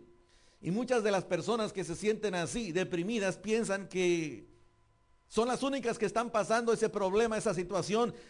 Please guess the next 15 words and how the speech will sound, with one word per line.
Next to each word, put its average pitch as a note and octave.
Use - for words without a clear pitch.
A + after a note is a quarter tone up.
y G#3
que G3+
no G3+
hay B3+
problema G#3+
más G#3
difícil A3
que G3
el F3+
que F3+
está G3
pasando G3+
ella F3
o F3
él. E3+